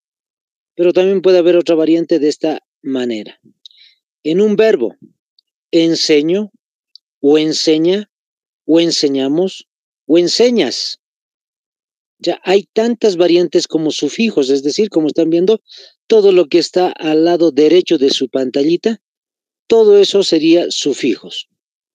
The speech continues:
Lo que está al final de cada palabra. Tacita, por ejemplo, tacita, o A de maestro, o las otras variantes también.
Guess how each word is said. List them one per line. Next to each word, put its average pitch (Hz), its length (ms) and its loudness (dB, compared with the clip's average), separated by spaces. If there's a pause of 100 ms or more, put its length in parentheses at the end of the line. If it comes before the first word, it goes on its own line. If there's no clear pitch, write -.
(720)
Lo 135 120 -10
que 143 120 -6
está 180 160 -2
al 165 100 2
final 185 380 2
de 147 100 -2
cada 131 220 -2
palabra. 101 440 -8 (140)
Tacita, - 800 -4
por 110 180 -6
ejemplo, 117 380 -4
tacita, 160 580 -4 (960)
o 156 380 0
A 151 340 -4 (400)
de 120 160 -2
maestro, 139 640 -2 (880)
o 202 80 -4
las 170 220 0
otras 160 240 0
variantes 135 480 -2
también. 95 280 -14